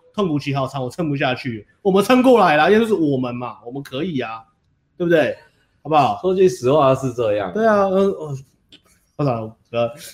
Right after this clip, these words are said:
Speaker 1: 不要再举例了。
Speaker 2: 我们走了辛苦的路，现在跟你讲比较不辛苦的路，
Speaker 1: 对啊。
Speaker 2: 你没必要走辛苦的路嘛。
Speaker 1: No hard feelings 啦，好不好？不是说什么，不是要比较，但是，好不好？我谁？
Speaker 2: 对啊，每个人的天赋不同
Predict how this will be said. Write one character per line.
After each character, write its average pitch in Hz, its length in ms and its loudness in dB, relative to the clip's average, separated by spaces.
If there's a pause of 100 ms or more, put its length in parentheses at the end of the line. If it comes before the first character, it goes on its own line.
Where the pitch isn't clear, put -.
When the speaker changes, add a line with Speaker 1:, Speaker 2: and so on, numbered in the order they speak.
Speaker 1:
不 131 60 0
要 127 40 4
再 131 120 4
举 104 180 -6
例 107 160 -2
了。 170 80 2
Speaker 2:
我 170 60 4
们 185 200 4
走 170 140 4
了 165 140 6
辛 233 200 -2
苦 175 220 2
的 139 120 6
路， 160 200 4
现 214 160 0
在 202 160 2
跟 196 160 2
你 180 100 2
讲 151 220 0
比 131 60 -4
较 185 120 2
不 175 140 -2
辛 156 220 -2
苦 123 180 0
的 - 0 -
路， 151 160 2
Speaker 1:
对 117 100 -6
啊。 113 40 -10
Speaker 2:
你 110 40 -10
没 117 140 -2
必 143 140 -2
要 151 160 2
走 107 180 -2
辛 139 240 -2
苦 123 220 -4
的 101 100 0
路 101 240 -8
嘛。 85 160 -16
Speaker 1:
No 180 120 2
hard 185 400 2
feelings 147 520 2
啦， 107 120 -8
好 98 120 -10
不 113 80 -8
好？ 98 340 -6
不 123 80 -16
是 139 80 -12
说 139 260 -6 (460)
什 - 80 -16
么， 110 220 -12 (520)
不 127 80 -12
是 139 100 -4
要 175 60 0
比 135 200 -6
较， 117 320 -2
但 139 120 -2
是， 156 140 -4 (460)
好 113 100 -12
不 131 60 -4
好？ 98 240 -4 (540)
我 104 80 -14
谁？ 92 360 -16 (320)
Speaker 2:
对 92 80 -10
啊， 85 100 -6
每 98 160 -6
个 104 60 -2
人 113 100 0
的 127 120 2
天 139 240 2
赋 143 160 4
不 113 160 4
同 101 260 -2